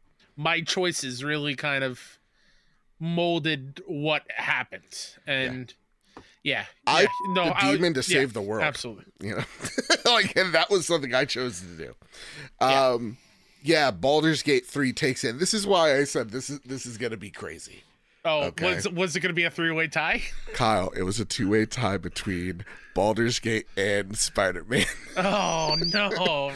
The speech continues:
Speaker 1: really?
Speaker 2: It was, it, and, and again, twenty-seven point two percent Baldur's Gate, twenty-seven point two percent Spider-Man, and twenty-one percent Alan Wake.
Speaker 1: Wow.
Speaker 2: It, it, dude, this is gonna be a bloodbath. So, yeah, I think storytelling for me,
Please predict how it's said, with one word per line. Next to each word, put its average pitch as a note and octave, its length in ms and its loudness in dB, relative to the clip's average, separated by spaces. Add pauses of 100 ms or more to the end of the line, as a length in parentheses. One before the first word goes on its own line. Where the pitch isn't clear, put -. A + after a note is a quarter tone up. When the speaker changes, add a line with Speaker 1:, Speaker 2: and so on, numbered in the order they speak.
Speaker 1:
really? D4 560 0
Speaker 2:
It F3 160 4
was, F#3 320 4
it, D3+ 220 2
and, D#3 220 2 (100)
and D3 160 0 (100)
again, C3 480 0
twenty-seven F#3 600 2
point E3 240 2
two E3+ 160 -2
percent D3+ 600 0
Baldur's C3+ 340 0
Gate, A#2+ 260 -2
twenty-seven E3 580 2
point D#3 220 2
two D#3 140 -2
percent C3 400 -2
Spider-Man, A#2 680 -2 (320)
and B2+ 220 2
twenty-one D3+ 960 2
percent C3 600 -2 (340)
Alan A2 480 2
Wake. E2+ 480 -4 (400)
Speaker 1:
Wow. D#3+ 800 -4 (260)
Speaker 2:
It, C3 240 2
it, D3 440 0
dude, A2+ 300 -4
this C#3 180 -2
is C#3 100 -2
gonna G#2+ 240 0
be F#2+ 380 -6
a F2 160 -6
bloodbath. F2+ 480 -6
So, C#3 220 2
yeah, C#3 260 4
I C3+ 100 4
think F#3+ 220 -2
storytelling E3+ 580 4
for C3+ 180 -6
me, D#3+ 440 -4